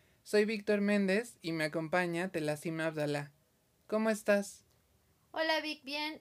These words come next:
Speaker 2: Hola a todos los que nos escuchan. Queremos agradecerles su tiempo y los invitamos a que nos dejen algún comentario o sugerencia. Suscríbanse al podcast y, si les es posible, déjenos una reseña o calificación para que más y más personas puedan escucharnos.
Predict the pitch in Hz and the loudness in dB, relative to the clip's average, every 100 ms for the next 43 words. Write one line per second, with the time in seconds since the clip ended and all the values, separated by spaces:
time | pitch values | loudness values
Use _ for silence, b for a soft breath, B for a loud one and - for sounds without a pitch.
0 | _ - 311 339 330 302 294 285 269 247 | _ -4 0 2 0 0 -2 -4 -6 -8
1 | 226 226 - 254 254 240 233 226 _ _ | -8 -10 -12 -12 -8 -8 -8 -14 _ _
2 | _ 269 269 277 294 330 339 254 233 208 | _ -2 -2 -2 -4 -4 -4 -4 -2 -4
3 | 202 240 247 269 233 233 240 247 302 330 | -6 -6 -6 -6 -10 -6 -8 -6 -6 -6
4 | 240 247 240 240 233 247 247 240 262 277 | -6 -8 -6 -6 -6 -8 -10 -6 -6 -6
5 | 302 254 226 214 208 220 254 226 220 220 | -8 -10 -10 -8 -10 -8 -8 -6 -6 -6
6 | 247 233 202 208 220 233 220 208 214 220 | -6 -6 -8 -8 -4 -6 -6 -12 -8 -6
7 | 254 254 233 233 b b b b b b | -6 -6 -8 -10 b b b b b b
8 | b 302 294 302 330 359 370 277 254 277 | b -6 -6 -4 -4 -2 -2 -4 -2 -2
9 | 277 - 320 403 - 240 233 254 233 262 | -2 -2 -2 -2 -4 -10 -8 -6 -4 -4
10 | 269 - 330 - 294 294 330 - _ - | -6 -6 -8 -8 -10 -6 -8 -8 _ -6
11 | 254 277 277 233 247 254 254 208 240 247 | -4 -4 -6 -6 -4 -4 -4 -6 -6 -6
12 | 262 269 - 233 220 214 214 214 220 226 | -4 -4 -2 0 0 -2 -4 -6 -6 -10
13 | 226 226 262 262 254 240 233 233 247 262 | -8 -6 -6 -2 0 0 -4 -6 -8 -8
14 | 254 254 240 254 233 233 240 226 214 - | -8 -6 -6 -6 -8 -6 -4 -2 -6 -14
15 | 196 233 220 208 214 | -12 -8 -8 -8 -18